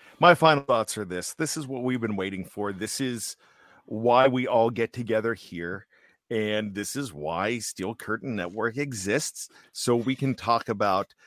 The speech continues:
the dawning of a new day. And this is the, to me, this is the beginning of the Christmas season. To me, this is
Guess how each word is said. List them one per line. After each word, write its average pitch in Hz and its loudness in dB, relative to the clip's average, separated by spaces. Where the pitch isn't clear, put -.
the 113 2
dawning 113 2
of 104 -2
a 104 0
new 95 -2
day. 82 -6
And 120 4
this 135 -2
is 175 -2
the, 135 2
to 135 -2
me, 127 2
this 135 0
is 131 0
the 123 -4
beginning 110 -2
of 120 2
the 117 0
Christmas 120 -2
season. 82 -6
To 110 -2
me, 101 -2
this 98 -4
is 160 0